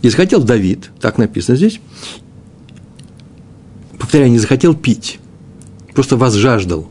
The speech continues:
чего-то. И хотя пояснил потом, сейчас сказано будет, кто напоит меня водой, тем не менее, возможно, только фигура речи. Так Гемара обратил на это внимание. Почему?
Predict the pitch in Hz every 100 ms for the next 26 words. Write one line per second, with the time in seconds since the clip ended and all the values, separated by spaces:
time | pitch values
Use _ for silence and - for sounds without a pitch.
0 | - - 107 90 90 - - - - -
1 | - - - - - - - - - -
2 | 110 139 156 156 156 165 120 - 135 123
3 | 107 - 139 - - 117 107 98 98 -
4 | - - 156 120 131 131 127 139 151 190
5 | 247 226 214 - - - - 147 147 151
6 | 190 147 135 143 - 123 127 139 196 156
7 | 160 156 156 139 135 131 123 104 - 101
8 | - - - - 151 104 156 202 123 104
9 | 104 107 101 113 110 101 95 127 120 113
10 | 190